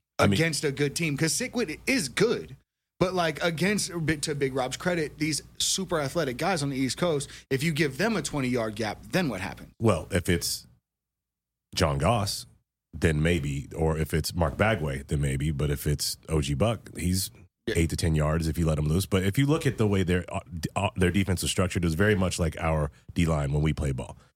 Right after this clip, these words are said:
Speaker 2: Mm-hmm.
Speaker 1: You rush hard on the edges, make sure you keep contained, and let the guy step up to you, and you have to be able to fall off your block as the nose and take that guy down.
Speaker 2: Right.
Speaker 1: The, the nose wasn't doing his job. If, uh, but I don't know if that's their scheme. That's the way we schemed it up, and
Speaker 2: Right.
Speaker 1: it, it, it worked great.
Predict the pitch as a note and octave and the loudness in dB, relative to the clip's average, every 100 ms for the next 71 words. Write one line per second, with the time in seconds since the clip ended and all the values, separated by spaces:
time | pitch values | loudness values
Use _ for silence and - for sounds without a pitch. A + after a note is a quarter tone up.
0 | - C3 B2 - E2+ E2+ D#2+ F2 G2 G2+ | 0 0 0 0 2 2 2 2 4 2
1 | F#2+ F2 E2+ D2+ E2 - D#2+ D#2 - - | 2 2 0 0 0 0 -2 0 -2 -2
2 | D2+ G2+ E2+ D#2 - _ _ _ - F2+ | 0 2 2 -2 -6 _ _ _ 0 2
3 | D#2+ F2 F#2 - E2+ D#2 D2+ - D#2+ D#2+ | 4 2 2 0 -2 0 -2 0 0 0
4 | - - D#2 D2 C#2+ D2+ D#2+ F#2 E2 D#2+ | 0 -2 -2 0 0 0 2 2 0 0
5 | E2 D#2 D2 D#2 E2+ E2 D#2+ - D#2 F#2 | 0 0 0 -2 0 2 0 0 0 0
6 | G2+ F#2+ - D#2+ D#2 E2+ A#2+ E2+ D#2 - | 0 -2 0 0 2 2 2 0 -4 -8
7 | - _ _ - F2+ F#2 E2 E2 D2+ D2 | -16 _ _ -2 0 2 0 0 0 0
8 | C#2+ - - - - G2 - - _ _ | -2 -6 -18 -14 -4 -4 -6 -20 _ _
9 | _ E2+ G2 - F#2 G2 G2+ F2 E2+ E2 | _ 2 2 4 4 4 4 2 0 0
10 | D#2+ D2 C#2+ C#2 C2 - - - G2 - | 0 0 0 -2 -4 -8 -10 -2 -2 2
11 | C3 C3 B2 B2+ B2+ A2+ A2 F2+ E2 - | 0 2 2 4 2 2 2 0 -2 -2
12 | C2+ D2 F2+ F#2+ F2 F2 E2+ D#2+ D2+ D2 | -2 0 0 2 2 2 0 0 0 0
13 | D2 - E2 D2+ E2+ - E2 D#2+ - D#2+ | 0 -2 0 0 0 -2 0 0 0 0
14 | F2+ F2 D#3+ | 2 2 0